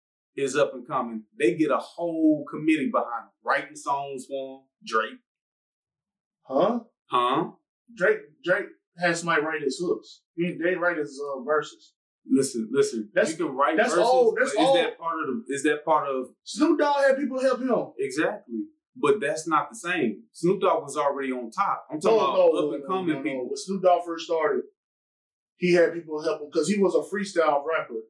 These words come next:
Speaker 2: He didn't know how to write.
Speaker 1: I mean, as far as structuring your song, what I'm trying to get at, bro, is that new up and coming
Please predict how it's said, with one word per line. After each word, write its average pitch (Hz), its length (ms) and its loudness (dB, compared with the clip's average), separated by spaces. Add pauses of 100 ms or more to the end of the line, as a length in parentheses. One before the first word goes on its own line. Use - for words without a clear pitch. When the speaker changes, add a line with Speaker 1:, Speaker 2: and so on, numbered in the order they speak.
Speaker 2:
He 180 120 2
didn't 165 140 4
know 185 140 4
how 170 160 2
to 143 100 4
write. 156 280 -4 (300)
Speaker 1:
I 165 100 4
mean, 175 380 4
as 160 160 -2
far - 280 2
as - 300 -4
structuring 151 720 -2
your 113 140 0
song, 165 540 -2 (2250)
what 143 160 0
I'm 156 100 0
trying 123 280 -2
to 127 100 -4
get 143 120 4
at, 101 100 -4
bro, 110 240 -8 (280)
is 113 280 -8
that 104 320 -6 (840)
new 151 360 2
up 160 220 -6
and 131 200 -12
coming 123 680 -2